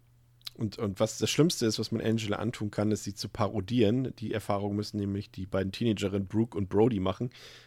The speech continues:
ähm, die von Angela erwischt werden oder beobachtet werden, wie sie eben, äh, Schnaps trinken und wie sie kiffen, aber vor allem, wie sie Angelas Happy Camper Song umdichten zu einer Parodie.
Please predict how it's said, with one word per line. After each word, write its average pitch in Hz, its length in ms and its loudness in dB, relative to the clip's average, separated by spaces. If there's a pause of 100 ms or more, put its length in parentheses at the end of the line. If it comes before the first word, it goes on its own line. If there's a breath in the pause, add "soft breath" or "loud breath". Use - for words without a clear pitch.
(100)
ähm, 101 280 0
die 104 120 -4
von - 180 -4
Angela 107 420 2
erwischt 101 420 -2
werden 113 200 6
oder 98 120 4
beobachtet 110 500 2
werden, 104 320 2
wie 101 80 -4
sie 104 240 -8
eben, 95 180 -4 (140)
äh, 98 180 -2
Schnaps - 340 -2
trinken 113 520 -2
und 101 160 -4
wie 104 60 -4
sie 98 140 -6
kiffen, 131 440 -2 (300 loud breath)
aber 104 180 6
vor - 160 2
allem, 110 260 6
wie 110 80 0
sie 107 200 0
Angelas 104 520 2
Happy 104 240 -2
Camper 107 320 2
Song 85 360 -4
umdichten 98 640 -2 (200)
zu - 180 -6
einer 95 200 -4
Parodie. 92 520 -4